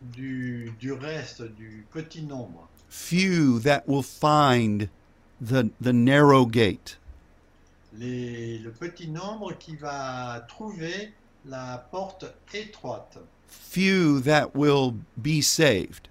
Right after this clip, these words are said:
Speaker 1: Le, le petit nombre qui va être sauvé.
Speaker 2: Few that will know the goodness of God.
Speaker 1: Le petit nombre qui va connaître la bonté de Dieu.
Speaker 2: And it does mean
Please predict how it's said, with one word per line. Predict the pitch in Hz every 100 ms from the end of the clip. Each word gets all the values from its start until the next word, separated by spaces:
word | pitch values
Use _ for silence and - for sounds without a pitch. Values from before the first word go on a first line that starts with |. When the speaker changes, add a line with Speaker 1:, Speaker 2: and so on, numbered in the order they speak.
| _ _ _ _ _ _ _ _ _ _ 117
Speaker 1:
Le, | 120 120 120 117 117
le | 117 113
petit | - 170 175
nombre | 165 208 240 214
qui | - 156
va | 156
être | 190 190
sauvé. | - 226 190 175 143 - - _ _ _ -
Speaker 2:
Few | - 175 190 180 165
that | 135 156 151 135
will | 151 139 139 123 - _ _ _ -
know | 123 147 165 170 147 120 104 101
the | 131
goodness | 95 170 180 147 135 123
of | 127 104
God. | 101 135 123 95 85 - _ _ _ _ _ _ _ _ _ 120
Speaker 1:
Le | 123 123 117
petit | 165 160 170
nombre | 175 240 240 -
qui |
va | 156 151
connaître | - 170 175 202 160
la | 139
bonté | 123 117 185 202 190 - 160
de | 131 120
Dieu. | 107 107 98 _ -
Speaker 2:
And | 196
it | 220 180 165
does | 269 277 202
mean | 185 190 175